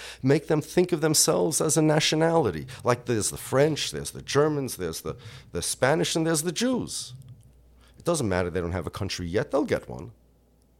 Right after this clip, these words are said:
But there are country, uh, nationalities without countries, like the Kurds, for example.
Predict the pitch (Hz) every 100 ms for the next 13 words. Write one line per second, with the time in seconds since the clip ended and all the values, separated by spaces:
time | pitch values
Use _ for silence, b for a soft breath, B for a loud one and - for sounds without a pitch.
0 | _ _ _ _ _ _ _ _ _ b
1 | _ 113 113 104 92 - 104 104 - 110
2 | 85 62 71 90 - 87 82 104 127 123
3 | 104 127 160 160 - B B - 107 -
4 | 80 73 - 107 143 156 117 - 92 73
5 | 80 71 - 50